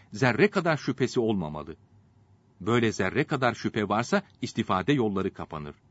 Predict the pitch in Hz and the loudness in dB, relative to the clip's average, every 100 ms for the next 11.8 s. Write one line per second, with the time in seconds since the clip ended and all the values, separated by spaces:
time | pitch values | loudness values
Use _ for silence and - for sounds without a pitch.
0 | _ _ _ _ _ - 98 127 - - | _ _ _ _ _ -2 0 0 -2 -18
1 | _ _ _ - 120 123 - 160 - 110 | _ _ _ 0 2 4 4 0 0 -4
2 | 120 165 139 139 139 - 123 123 101 147 | 6 6 6 4 4 2 2 2 2 2
3 | 127 85 80 78 - 104 131 - - _ | 0 -2 -4 -6 -6 0 0 0 -18 _
4 | - - 131 113 120 87 - 87 90 107 | -10 0 2 4 2 2 0 -2 -2 -4
5 | 76 76 - 78 _ _ _ _ _ _ | -4 -10 -10 -12 _ _ _ _ _ _
6 | _ - 110 110 104 - - 143 120 - | _ 2 2 2 -2 -4 0 2 2 0
7 | 120 - 156 185 - - 107 104 117 123 | -2 2 2 2 -4 -2 0 2 2 4
8 | 160 101 82 78 85 82 80 71 80 80 | 4 2 -2 -6 -8 -8 -6 -6 -8 -12
9 | - _ _ _ _ _ _ _ _ 110 | -16 _ _ _ _ _ _ _ _ -4
10 | 107 117 127 120 107 107 113 113 113 110 | 2 2 2 0 0 2 2 2 0 2
11 | 110 110 104 107 107 107 113 160 | 4 6 4 4 4 4 2 -2